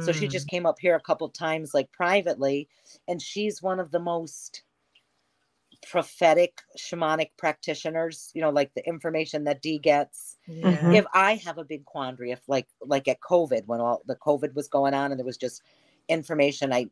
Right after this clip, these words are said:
Speaker 1: I had to have, it was Dee that I called to come and journey and, like, validate,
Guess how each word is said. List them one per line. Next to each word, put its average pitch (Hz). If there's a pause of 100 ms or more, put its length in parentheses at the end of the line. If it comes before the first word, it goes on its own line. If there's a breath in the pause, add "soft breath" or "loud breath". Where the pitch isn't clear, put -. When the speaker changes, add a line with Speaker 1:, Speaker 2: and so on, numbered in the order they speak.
(140)
Speaker 1:
I 120 (140)
had 139
to 139
have, 135 (360)
it 175
was 151
Dee 190
that 139
I 123
called 139
to 131
come 131
and 123
journey 139
and, 117
like, 110
validate, 123